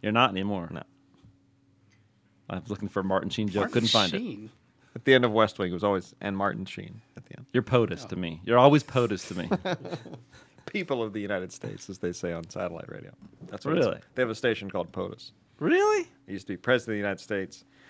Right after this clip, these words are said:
Speaker 1: Oh,
Speaker 2: Yes.
Speaker 1: lame.
Speaker 2: I've appeared on that, uh, several times.
Speaker 1: Wow. I'm sure we,
Speaker 2: I think they, we rival them for the amount of listeners.
Speaker 1: Oh, yeah. I bet we've trounced them. Who
Speaker 2: Yeah.
Speaker 1: listens to that? There's like a thousand satellite radio stations.
Speaker 2: People, uh, in their cars.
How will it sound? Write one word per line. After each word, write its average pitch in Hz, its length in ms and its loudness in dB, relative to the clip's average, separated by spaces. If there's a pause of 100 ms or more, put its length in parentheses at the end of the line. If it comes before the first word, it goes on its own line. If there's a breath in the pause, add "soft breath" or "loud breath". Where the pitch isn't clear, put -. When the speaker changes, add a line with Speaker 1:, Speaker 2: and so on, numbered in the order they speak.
(240 soft breath)
Speaker 1:
Oh, 98 180 -8
Speaker 2:
Yes. - 160 -10
Speaker 1:
lame. 85 460 -10
Speaker 2:
I've 139 160 10
appeared 131 260 4
on 104 120 4
that, 98 280 -2
uh, 90 120 2
several 95 280 -2
times. - 300 -8
Speaker 1:
Wow. 98 480 6
I'm 101 100 -4
sure 104 140 -4
we, 107 100 2
Speaker 2:
I 101 300 8
think 151 240 6
they, 131 180 10
we 120 240 0
rival 117 380 10
them 107 180 4
for 98 160 -2
the 98 80 2
amount 92 240 0
of 90 80 -4
listeners. 87 180 6
Speaker 1:
Oh, 113 200 12
yeah. 98 180 8
I 117 60 10
bet 151 160 10
we've 131 180 4
trounced 220 520 6
them. 78 280 -4 (320)
Who - 80 0
Speaker 2:
Yeah. 370 60 6
Speaker 1:
listens 175 380 4
to 98 80 -6
that? 85 280 -2 (140)
There's 202 160 -6
like 269 80 -6
a 156 60 0
thousand 147 560 6
satellite 104 360 6
radio 92 180 0
stations. 85 380 -10 (840 soft breath)
Speaker 2:
People, 127 480 6
uh, 98 440 4
in 110 140 0
their 107 120 4
cars. - 440 -2